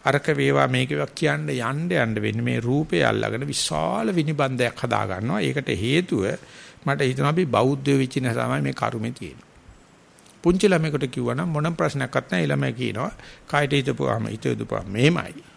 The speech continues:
මට දැනෙන්නේ මෙච්චරයි. ඊට පස්සේ ඒ ළමයා අරක වේවා, මේක වේවා කතාවක් නැහැ. අබෞද්ධයාගෙත් නැහැ. මේ බෞද්ධයාගේ තියෙන දැනුම නිසා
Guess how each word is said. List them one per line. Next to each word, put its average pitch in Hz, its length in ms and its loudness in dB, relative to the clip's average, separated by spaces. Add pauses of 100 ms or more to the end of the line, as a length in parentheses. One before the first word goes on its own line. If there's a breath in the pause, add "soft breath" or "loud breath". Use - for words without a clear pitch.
(140)
මට 196 240 -2
දැනෙන්නේ 233 260 -2
මෙච්චරයි. 311 380 -4
ඊට 135 160 -2
පස්සේ 147 240 -2
ඒ 135 60 2
ළමයා 131 280 -2
අරක 123 240 -2
වේවා, 143 340 2
මේක 147 240 0
වේවා 143 260 0
කතාවක් 135 460 -6
නැහැ. - 180 -8 (600 loud breath)
අබෞද්ධයාගෙත් 170 880 2
නැහැ. - 380 -12 (600 loud breath)
මේ 156 180 -2
බෞද්ධයාගේ 165 800 2
තියෙන 143 260 -2
දැනුම 143 320 0
නිසා 113 400 -2